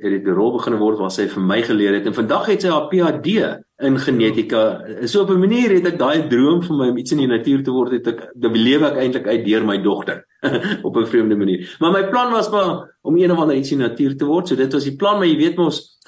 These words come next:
die lewe het 'n manier om sy eie verloop te neem. Uh, en een ding wat my gebeur het, ek het nie te wappers goed gedoen op skool nie. Ek ver-, ek dink dit, dit, dit, mense kan dit nogal verstaan, want as mens goed wil doen op skool, moet jy by die skool wees. <laughs> En ek was maar min daar. <laughs>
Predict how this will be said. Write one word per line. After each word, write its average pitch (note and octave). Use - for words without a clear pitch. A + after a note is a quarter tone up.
die A2+
lewe C3
het D#3+
'n C#3
manier C3
om A#2+
sy G2
eie D3+
verloop G#2+
te G2
neem. A#2
Uh, A2
en A2+
een D#3
ding F3
wat C#3+
my A#2+
gebeur C#3
het, A#2+
ek A#2+
het A2+
nie F#3
te F3
wappers A#2
goed C#3
gedoen A#2+
op G2+
skool E3+
nie. D#2+
Ek F3
ver-, E3
ek F3
dink C4+
dit, F3+
dit, F3
dit, D#3
mense D#3
kan F3
dit E3
nogal D3+
verstaan, E3
want G#2+
as A#2+
mens E3
goed G3
wil F3
doen D#3
op D3
skool, D3+
moet C3+
jy C#3
by C3
die B2+
skool B2
wees. C3
<laughs> D#3
En B2+
ek -
was D#3
maar D3
min F3
daar. G2+
<laughs> -